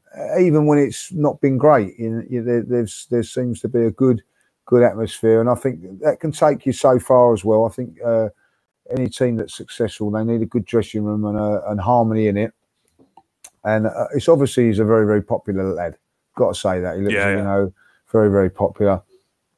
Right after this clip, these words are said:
Speaker 1: Ultimate professional as well. We've done all his warm-ups yesterday, like, uh, spot on. He,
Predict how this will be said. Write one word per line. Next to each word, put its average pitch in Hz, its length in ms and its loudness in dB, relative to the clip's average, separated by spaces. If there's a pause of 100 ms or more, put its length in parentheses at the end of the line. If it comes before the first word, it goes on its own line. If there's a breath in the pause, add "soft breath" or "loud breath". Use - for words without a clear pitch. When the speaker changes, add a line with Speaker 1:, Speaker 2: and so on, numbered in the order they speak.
(580)
Speaker 1:
Ultimate 127 420 4
professional 101 560 -2
as 85 100 -6
well. 107 220 2
We've 101 120 -2
done 107 180 -2
all 120 120 -2
his 101 140 -4
warm-ups 107 560 -4
yesterday, 101 440 -2
like, 98 420 0
uh, 98 260 -6
spot - 300 -4
on. 101 260 -2
He, 95 80 -4